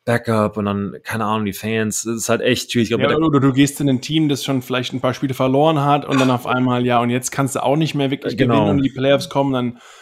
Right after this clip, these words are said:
Speaker 1: Das macht
Speaker 2: aber ja, es ist eine hoff-, hoffentlich lange Karriere und, äh, nicht nur ein Jahr und wie auch immer, also,
Speaker 1: Ja.
Speaker 2: ja, alle, alle fangen so an.
Speaker 1: Richtig.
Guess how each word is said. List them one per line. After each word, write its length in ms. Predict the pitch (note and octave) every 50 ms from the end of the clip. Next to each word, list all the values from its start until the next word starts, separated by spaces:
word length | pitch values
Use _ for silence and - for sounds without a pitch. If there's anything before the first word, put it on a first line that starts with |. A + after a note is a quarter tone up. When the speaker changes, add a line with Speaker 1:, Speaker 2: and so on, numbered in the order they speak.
| - - - - _
Speaker 1:
Das 120 | - -
macht 80 | - A2
Speaker 2:
aber 320 | C3 C3+ C3+ C3+ C3+ C3
ja, 320 | B2 C3 C#3 C#3 A#2+ G#2+ G#2+
es 160 | - - -
ist 220 | C#3 - - -
eine 540 | - C#3+ C#3+ C#3+ C#3+ C#3 C#3 C3+ C3+ B2+ -
hoff-, 240 | - G#3 G#3 - G3+
hoffentlich 380 | C3+ D3+ F#3 A3 A3 F3 D3
lange 320 | C3+ C#3+ D3 E3+ F#3 F#3 E3+
Karriere 640 | D3 D#3 D#3+ D3+ D3 D#3 E3+ F#3 F3+ F#3 F3+ F3 D3+
und, 400 | C#3+ D#3+ D#3 D#3 C3+ - - -
äh, 400 | C3 C#3 C#3 C3+ C3+ C3 B2+ B2
nicht 220 | B2+ D3+ D3 -
nur 180 | E3 D3+ A#2+ A#2+
ein 180 | C#3 C#3+ C#3+
Jahr 220 | C#3 C#3 C3+ C#3+ C3+
und 160 | C3 C3 C3
wie 140 | C3 C3 B2+
auch 80 | A#2+
immer, 280 | B2 C3 C3 B2+ A#2+ G2
also, 420 | - A#2 A#2+ A2 A#2+ A2+ A2 G#2+ - _ _ _ _
Speaker 1:
Ja. 320 | - F#2+ G#2 - - - _ _
Speaker 2:
ja, 220 | - G#2+ G2 F#2+ - - _ _
alle, 340 | - A2+ A2+ A2+ A2 A2+ -
alle 160 | - A#2+ A#2
fangen 240 | G#2+ - A2 A2 G#2+
so 160 | G2+ G#2 F#2
an. 160 | E2 E2 - _ _ _ _ _
Speaker 1:
Richtig. 340 | G2 F#2 - - - - -